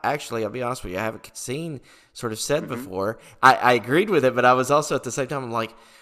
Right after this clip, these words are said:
Speaker 1: "Ooh, I wonder how people would respond to that or receive that." And that is the idea of, like, um, the big T or little T trauma as it,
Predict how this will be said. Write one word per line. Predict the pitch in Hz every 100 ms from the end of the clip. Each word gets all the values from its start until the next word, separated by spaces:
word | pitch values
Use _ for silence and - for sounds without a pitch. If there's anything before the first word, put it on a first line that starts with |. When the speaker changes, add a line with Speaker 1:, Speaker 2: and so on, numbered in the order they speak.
| _ -
Speaker 1:
"Ooh, | 165
I | 113
wonder | 110 143 196
how | 143 139
people | - 143 123 110
would | 107
respond | 110 110 - 160 220
to | 131
that | 87 73
or | 113
receive | 113 117 - 233 240
that." | 92 - - _ _ _
And | 113 117
that | 131
is | 143
the | 127
idea | 117 117 107
of, | 107
like, | 113 104 104 104
um, | 104 98 85 - _
the | 113
big | 110 127 127 127
T | - 123 98 98 104 - _ _ _
or | 113 110
little | 110 120 123
T | 123 - 101 95 92 - _
trauma | - 131 131 127 104 92
as | 110 113 120
it, | 117 107